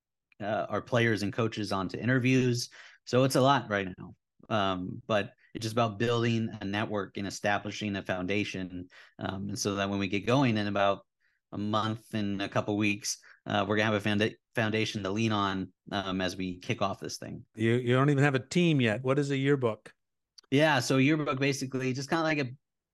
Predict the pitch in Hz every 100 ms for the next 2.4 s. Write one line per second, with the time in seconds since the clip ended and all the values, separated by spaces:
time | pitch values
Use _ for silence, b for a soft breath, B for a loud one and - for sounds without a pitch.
0 | - 147 156 147 143 143 147 139 - 196
1 | 202 254 220 180 175 190 185 185 185 180
2 | 196 190 143 135